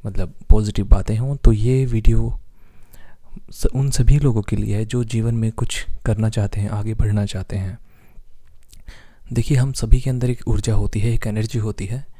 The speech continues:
और हम चाहें तो कुछ भी कर सकते हैं, ये सभी कहते हैं। याद करिए, जब हम बचपन में थे तब हमारे फेस पे बहुत ग्लो होता है, चाहे किसी भी बच्चे को ले लो, और हम जैसे जैसे बड़े हो जाते हैं वो ग्लो ख़त्म हो जाता है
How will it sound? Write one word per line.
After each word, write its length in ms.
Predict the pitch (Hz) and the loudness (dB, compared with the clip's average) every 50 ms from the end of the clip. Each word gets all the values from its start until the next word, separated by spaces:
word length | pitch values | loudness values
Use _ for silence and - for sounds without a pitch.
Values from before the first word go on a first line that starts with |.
| - - - - - - - - - - | -18 -18 -18 -20 -20 -20 -18 -18 -10 -6
और 220 | 113 107 107 104 | -4 -4 -2 0
हम 240 | 104 110 120 127 123 | 0 0 -2 -4 -6
चाहें 440 | - - - 113 110 107 113 135 139 | -8 -8 -6 -4 -4 -2 -2 -4 0
तो 120 | - - | 0 0
कुछ 220 | - - 139 - - | 0 0 2 6 8
भी 120 | - 139 | 8 8
कर 140 | 135 - - | 8 6 0
सकते 320 | - - - - - - | 0 0 -4 -6 -6 -8
हैं, 240 | 110 104 113 117 123 - - - - - - - - - - - - _ - - - - - - - 123 | -6 -4 -4 -6 -8 -10 -14 -20 -20 -20 -20 -20 -20 -20 -20 -20 -20 _ -20 -20 -20 -20 -20 -16 -6 -2
ये 120 | 120 123 | 0 2
सभी 320 | 120 - 120 104 - 135 | 2 2 8 8 8 8
कहते 280 | - - 107 98 - 98 | 8 2 -2 -2 -2 -4
हैं। 200 | 98 98 98 101 | -4 -4 -6 -6
याद 260 | 107 107 113 120 120 - | -4 -2 -2 -2 -2 0
करिए, 480 | - 120 113 117 120 127 131 131 - - - - - - - - - - - - - - - - - - | -2 0 0 0 0 0 0 -2 -4 -6 -12 -20 -20 -20 -20 -20 -20 -20 -20 -20 -20 -20 -14 -10 -10 -8
जब 220 | - - 123 123 - | -4 -4 4 6 6
हम 340 | 120 127 131 131 131 - - - - - - - | 6 6 4 -2 -4 -6 -10 -16 -20 -20 -12 -10
बचपन 500 | 123 107 104 110 104 - - - - 135 | -8 6 6 6 6 8 8 8 8 8
में 160 | 135 131 123 | 6 0 0
थे 240 | - - 113 113 117 | 0 0 0 0 -2
तब 240 | - - - 123 - | -4 -4 2 4 4
हमारे 300 | 120 113 107 104 - - | 4 4 2 2 4 4
फेस 180 | - 107 107 | 4 4 6
पे 120 | - - - | 6 6 8
बहुत 320 | - 110 101 110 110 - - | 8 6 0 0 -4 -2 -4
ग्लो 200 | - 107 113 117 | -2 -2 0 0
होता 260 | 110 107 104 - 101 | 0 -2 -2 -2 -4
है, 220 | 95 95 - 123 - - - - - - _ - | -8 -8 -12 -14 -16 -20 -20 -20 -20 -20 _ -8
चाहे 160 | - 123 117 | -6 -6 -6
किसी 260 | 113 - 117 - - | -4 -8 -12 -10 -10
भी 60 | 113 110 | -12 -12
बच्चे 280 | 104 101 - - - | -12 -14 -14 -16 -16
को 120 | 95 104 95 | -16 -18 -18
ले 100 | 90 98 107 | -20 -20 -20
लो, 100 | - - - _ - - _ - - - - - - | -20 -20 -20 _ -20 -20 _ -20 -20 -20 -20 -20 -16
और 140 | - - 101 | -12 -8 -8
हम 140 | 98 98 101 | -6 -6 -4
जैसे 260 | 95 95 98 - 113 | -4 -4 -4 -4 -6
जैसे 280 | 107 110 107 98 - 104 | -4 -4 -6 -4 -6 -6
बड़े 240 | 104 101 101 104 110 | -2 0 0 0 0
हो 120 | 107 110 | -4 -6
जाते 260 | 104 101 98 - - | -6 -8 -8 -8 -10
हैं 160 | 92 101 104 | -10 -10 -10
वो 180 | 104 101 107 107 | -12 -10 -10 -12
ग्लो 240 | 104 120 120 101 101 | -10 -8 0 0 0
ख़त्म 300 | - - - - 117 107 | 0 0 -2 -6 -6 -6
हो 140 | 101 104 98 | -6 -10 -10
जाता 320 | 98 98 - - - - | -10 -12 -12 -14 -16 -18
है 160 | - 147 - | -18 -20 -20